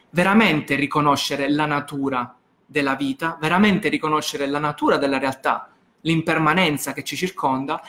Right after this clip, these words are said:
e far sì che questo non diventi un ostacolo, ma che sia un propulsore che faccia sì che noi riusciamo a fare quello che vogliamo fare, quello che dobbiamo fare e a riuscire a vivere la vita che vogliamo vivere con qualità,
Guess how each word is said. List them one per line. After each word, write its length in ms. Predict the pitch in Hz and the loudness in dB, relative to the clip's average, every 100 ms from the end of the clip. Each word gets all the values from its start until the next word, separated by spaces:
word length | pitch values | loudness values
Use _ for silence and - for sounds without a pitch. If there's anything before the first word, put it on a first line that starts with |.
| - | -4
e 100 | 175 | 0
far 180 | 226 | 2
sì 120 | 214 226 | 0 0
che 120 | 170 | 2
questo 260 | 226 - | 2 2
non 180 | 170 214 | 4 4
diventi 420 | 196 220 208 - | 6 4 4 2
un 60 | 151 | -2
ostacolo, 720 | 156 - 156 131 147 151 156 _ | -2 2 2 4 2 0 0 _
ma 120 | 165 | -2
che 120 | 156 170 | 0 -2
sia 340 | - 202 147 | 0 2 2
un 220 | 156 151 | 0 -4
propulsore 920 | - 208 185 156 - 220 143 123 120 _ _ _ _ | 0 0 0 -4 2 4 4 -2 -8 _ _ _ _
che 140 | 165 | -6
faccia 340 | 160 180 180 175 | 0 -2 -2 -4
sì 200 | 254 233 | -4 -2
che 100 | 156 | 0
noi 160 | 220 | 2
riusciamo 380 | 170 143 - 165 | 0 -2 -4 -2
a 40 | 156 | -4
fare 460 | - 220 208 202 | 0 2 2 -2
quello 240 | - 165 151 | -2 -2 0
che 100 | 143 | -2
vogliamo 340 | 143 139 139 | -4 -4 -6
fare, 360 | 175 185 160 - | 0 2 2 -2
quello 240 | 180 160 | -2 -2
che 100 | 151 | -2
dobbiamo 360 | 143 143 143 143 | -6 -8 -8 -2
fare 300 | 190 190 156 | 0 0 0
e 40 | |
a 60 | 156 | -4
riuscire 320 | 156 - 160 | -6 -4 -4
a 120 | 147 | -4
vivere 380 | 190 196 185 180 - - - | -4 -2 -2 -4 -8 -20 -6
la 180 | 151 | -4
vita 260 | 151 160 143 | -2 -4 -8
che 140 | 151 | -10
vogliamo 400 | 139 147 151 147 | -10 -8 -6 -4
vivere 420 | 135 143 139 143 - | -2 -4 -2 -6 -8
con 180 | 143 | -14
qualità, 600 | 135 135 131 170 165 - | -8 -6 -2 -2 -2 -6